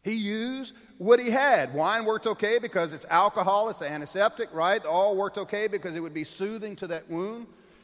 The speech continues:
He just took what he had and he used it right there. But interesting, it says he dressed him with bandages. Now, where in the heck did he get bandages, right? It's obvious this guy's not a doctor. He didn't have a first, donkeys don't come with first aid kits, by the way, in case you didn't know that, right?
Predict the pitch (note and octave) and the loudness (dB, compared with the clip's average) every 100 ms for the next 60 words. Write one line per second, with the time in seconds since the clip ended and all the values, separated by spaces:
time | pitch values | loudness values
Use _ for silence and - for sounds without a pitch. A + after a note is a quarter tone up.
0 | - A#3+ D#4 D4+ - D#4 - G#4 A#4+ C4+ | -8 -6 -6 -8 -6 -6 0 2 2 0
1 | A3 C4 C4 B3 A3 G#3+ A3 G#3+ C4+ A#3+ | -2 -4 -4 -6 -6 -8 -6 -8 -8 -6
2 | G3 F#3+ F#3 A3+ A#3 A3+ - - G#3+ A3 | -4 -2 -2 0 0 -2 -14 -2 -2 0
3 | C#4+ B3 C4+ A3 G#3+ G#3 A3+ B3+ B3+ B3+ | 0 0 -2 -4 -4 -6 0 0 0 -4
4 | A3+ E3+ B3 C#4 - C4 A#3+ F#3 A3+ C4+ | -8 -4 -2 -2 -4 -6 -6 -4 -6 -6
5 | C4+ C3 A2+ E2+ - _ _ _ _ - | -10 -12 -16 -20 -20 _ _ _ _ -4
6 | F#3+ D4+ D#4 C#4+ A#3 C4+ C4+ B3 A#3 B3+ | 4 6 6 4 0 0 0 -6 -4 -6
7 | A#3 A#3+ B3 A3+ C3+ C3+ D3+ E3+ C4 B3 | -4 -6 -6 -10 -12 -12 -2 -2 -2 -8
8 | - - _ _ _ _ _ _ _ _ | -20 -20 _ _ _ _ _ _ _ _
9 | _ _ D#3 E3 G#3 C4 B3 G#3+ F3 G3+ | _ _ -10 2 4 4 2 -6 0 2
10 | G3 E3 F3+ F3 E3+ G#3 A#3+ B3 A3 F3 | 2 0 -2 -2 2 4 4 -2 -6 -6
11 | E3+ F3 E3 - F3 E3+ - D3 C3 F#3 | -6 -4 -6 -4 -6 -6 -12 -8 -2 -2
12 | G#3+ F3+ F#3 D#3+ G3 F3+ D#3+ E3 D#3 D3+ | -4 -8 -8 -6 -6 -8 -8 -8 -8 -10
13 | C#3 C#3+ B2 A2+ B2+ A#2 A2+ G#2 G2 B2 | -10 -12 -14 -12 -12 -10 -12 -14 -16 -18
14 | A#2 B2 C3+ C3+ A#2 F#2+ F#2+ A#2 C#3+ G3+ | -16 -12 -12 -10 -12 -12 -12 -6 -4 -4